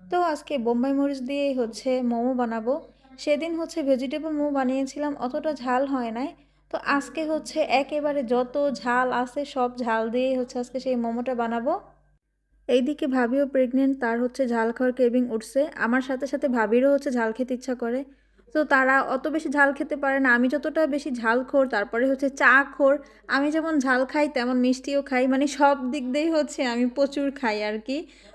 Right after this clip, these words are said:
ফুডি, ফুডি হলে যা হয় আর কি। আর আজকে বোম্বাই মরিচ, তারপরে হচ্ছে শুকনা মরিচ, শুকনা মরিচের গুঁড়া সব দিয়েই হচ্ছে আজকে, আহ, মোমো বানাবো, ঝাল ঝাল মোমো বানাবো। আর এই মোমোটা হচ্ছে এই যে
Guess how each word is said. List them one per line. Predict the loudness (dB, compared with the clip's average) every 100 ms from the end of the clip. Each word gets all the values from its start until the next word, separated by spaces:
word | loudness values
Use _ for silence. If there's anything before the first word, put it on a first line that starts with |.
| -20 -2
ফুডি, | 2 4 4 0 -4 _ _ _ _ _ _
ফুডি | 0 4 4
হলে | 4 4
যা | 4 4
হয় | 4 2
আর | 2
কি। | -2 -10 -10 -12 -16 -20 -20 -20 -16 -14 -14 0
আর | 4 6
আজকে | 4 2 0 0
বোম্বাই | 4 4 4 4
মরিচ, | 4 2 0 -2
তারপরে | -2 0 4 4
হচ্ছে | 4 2 2 0
শুকনা | 0 -2 0 0
মরিচ, | 2 2 0
শুকনা | 0 2
মরিচের | 4 4 4 2
গুঁড়া | 2 2 4 4 0
সব | 0 0 2 0
দিয়েই | 0 4 4
হচ্ছে | 4 2 0
আজকে, | -2 -4 -2 -2 -2 -10 -20 -20 -6
আহ, | 2 4 6
মোমো | 6 6 6
বানাবো, | 4 4 4 2
ঝাল | 2 2 2
ঝাল | 2 4
মোমো | 4 2
বানাবো। | 2 2 0
আর | 0 2 4
এই | 6
মোমোটা | 4 2 2 0 0
হচ্ছে | 0 -4 -4 -4 -2
এই | 0 2
যে | 2 2